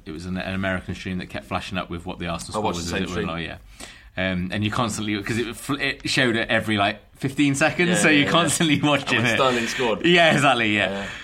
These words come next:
Speaker 1: So, um, a-, and as soon as that final whistle went, and the fact that we won, I was like, "Right, well, straight on to Arsenal Fan T V then."
Speaker 2: Yeah,
Speaker 1: <laughs>
Speaker 2: yeah.
Speaker 1: Nothing else goes in. Because, and it's not because of just the fact that they've lost, it's the fact of seeing the type of fan base that is being,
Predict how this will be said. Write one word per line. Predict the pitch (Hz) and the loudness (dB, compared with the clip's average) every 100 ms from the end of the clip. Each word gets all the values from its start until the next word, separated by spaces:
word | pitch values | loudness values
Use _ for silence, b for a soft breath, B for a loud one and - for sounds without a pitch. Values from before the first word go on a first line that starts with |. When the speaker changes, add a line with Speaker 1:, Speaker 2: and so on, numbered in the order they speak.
| B | B
Speaker 1:
So, | - 131 123 123 120 | 0 2 4 2 4
um, | 120 120 117 110 - - - - - - - - 127 | 2 2 -2 -6 -10 -18 -20 -20 -20 -20 -20 -6 0
a-, | |
and | 127 139 151 | 2 4 4
as | 156 | 2
soon | 185 | 2
as | 180 | 2
that | 160 135 | 4 2
final | 147 139 127 | 4 2 4
whistle | 117 113 | 0 0
went, | 113 104 | 0 0
and | 101 | 0
the | 110 | 2
fact | 131 117 | 2 2
that | 123 | 0
we | 113 | 0
won, | 104 98 | 2 0
I | |
was | 87 | 0
like, | 90 | -2
"Right, | 92 | -2
well, | 85 87 85 | -4 -6 -8
straight | - - 90 | -12 -6 -4
on | 98 | -2
to | 92 | 0
Arsenal | 98 101 95 | 0 0 0
Fan | 110 | 0
T | 104 110 | 2 2
V | 151 | 4
then." | 110 - - | 2 0 0
Speaker 2:
Yeah, | 165 | 2
Speaker 1:
<laughs> | |
Speaker 2:
yeah. | 208 160 117 120 | 4 4 2 0
Speaker 1:
Nothing | 175 165 156 | 0 0 0
else | 139 | 0
goes | 127 123 | 0 -2
in. | 113 B B B B | -2 B B B B
Because, | - 139 165 131 - B B B B B | -4 0 2 0 -4 B B B B B
and | 151 | -2
it's | 147 156 | -2 2
not | 185 190 180 | 2 2 0
because | 165 156 | -2 0
of | 123 104 - | 0 -2 -6
just | 113 123 117 - - - - - | 0 0 0 -4 -6 -8 -12 -10
the | 110 | -6
fact | 110 127 107 | 2 0 0
that | 101 | -4
they've | 110 104 | -2 0
lost, | 101 104 | -2 -2
it's | 107 | -6
the | - | -6
fact | 101 143 - - | 0 2 2 -2
of | 110 | -8
seeing | - 139 131 117 110 107 B B B - | -4 0 0 0 -2 -4 B B B -8
the | 117 | -6
type | 139 147 | 0 0
of | 143 135 | 0 -2
fan | 131 117 | 0 0
base | 107 104 104 | 0 -2 -2
that | 104 | -6
is | 98 | -6
being, | - 117 110 107 104 101 107 107 | -6 -2 0 0 0 -2 -6 -8